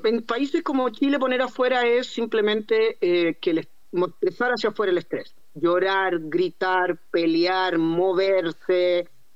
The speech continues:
eh, no estar de acuerdo, ser un poquito revolucionario, ¿me entiendes? Eh, es, es realmente como expandir hacia afuera todo ese malestar que sientes, porque lo que muestran los estudios, y también no solamente en los, en los seres humanos, en los mamíferos,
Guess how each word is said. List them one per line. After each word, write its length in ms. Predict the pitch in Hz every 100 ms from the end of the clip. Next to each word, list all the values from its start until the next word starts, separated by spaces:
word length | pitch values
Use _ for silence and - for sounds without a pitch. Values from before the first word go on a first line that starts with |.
| - -
eh, 200 | 165 160
no 160 | 190 208
estar 320 | 208 190 185
de 80 | 170
acuerdo, 720 | 170 208 202 185 165 190 185
ser 140 | 180
un 120 | 165 160
poquito 280 | 165 165
revolucionario, 1120 | 175 165 160 156 175 196 202 190 190 190 185 - - - - - -
¿me 80 | 160
entiendes? 520 | 156 175 180 180 170
Eh, 340 | 190 170 165 165
es, 160 | 190 175 -
es 180 | 190 185
realmente 540 | 196 202 208 208 208
como 460 | 208 185 175 165 - - - - - - -
expandir 640 | 147 - 190 185 180 233
hacia 240 | 233 233 208
afuera 560 | - 214 226 233 240 -
todo 360 | 202 208 214
ese 200 | 208 202
malestar 500 | 185 170 - 233 220
que 120 | 208
sientes, 580 | 185 202 165 151 180 - - - - - -
porque 180 | 160 165
lo 80 | 170
que 60 |
muestran 300 | 185 214 226
los 120 | 226
estudios, 500 | 214 226 226 233 240
y 60 | 202
también 260 | 180 208 277
no 40 |
solamente 520 | 262 226 214 214 214
en 200 | 180 170
los, 220 | 165 - -
en 240 | 170 160
los 140 | 160 -
seres 180 | 208
humanos, 320 | 196 208 208 156
en 80 |
los 80 | 165
mamíferos, 600 | 170 180 226 240 247 262